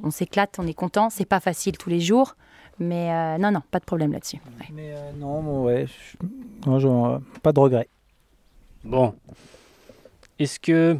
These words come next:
Speaker 3: vous vous voyez rester toute votre vie ou partir un jour ? Ici ou ailleurs, en France ou ailleurs, hein ?
Speaker 2: Bah, écoute, on fait les choses comme si, euh, ça allait être pour toujours.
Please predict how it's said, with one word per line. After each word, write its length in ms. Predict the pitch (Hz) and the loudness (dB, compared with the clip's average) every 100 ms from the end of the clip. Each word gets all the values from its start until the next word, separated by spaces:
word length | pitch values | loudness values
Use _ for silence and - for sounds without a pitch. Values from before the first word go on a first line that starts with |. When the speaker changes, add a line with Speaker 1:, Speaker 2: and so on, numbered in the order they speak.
| 113 147 | -4 -2
Speaker 3:
vous 180 | 143 | 2
vous 180 | 143 143 | 4 4
voyez 380 | 143 143 143 143 | 4 4 4 2
rester 380 | 147 - 156 151 | 2 -2 -2 -2
toute 160 | 151 | 0
votre 200 | 139 143 | 2 2
vie 160 | 143 190 | 2 2
ou 100 | 196 | 2
partir 440 | 147 - - 139 | 0 -2 -2 0
un 80 | 131 | 0
jour ? 300 | 123 135 131 - - - - _ _ - - - - - | 2 0 0 -4 -20 -20 -20 _ _ -20 -20 -20 -18 -8
Ici 400 | 139 - 165 139 | -6 -2 2 4
ou 40 | |
ailleurs, 280 | 127 147 151 | 6 8 8
en 80 | 120 | 6
France 260 | - 143 117 | 2 2 4
ou 40 | |
ailleurs, 260 | 117 143 110 | 4 4 2
hein ? 140 | 120 - - - - - - - - - | -6 -14 -20 -20 -20 -20 -20 -20 -10 2
Speaker 2:
Bah, 120 | 165 | 4
écoute, 400 | 175 - 208 - | 4 6 4 6
on 100 | 165 | 6
fait 160 | 139 202 | 6 6
les 80 | 185 | 6
choses 560 | - 196 196 170 156 - | 6 6 6 8 6 6
comme 240 | 175 170 | 6 6
si, 500 | 147 - - 180 175 | 2 -4 2 6 8
euh, 220 | 160 151 | 10 10
ça 240 | 135 - 147 | 6 6 6
allait 160 | 147 | 8
être 160 | 151 - | 6 6
pour 160 | 147 - | 2 2
toujours. 560 | 151 156 240 180 - | 4 8 8 6 2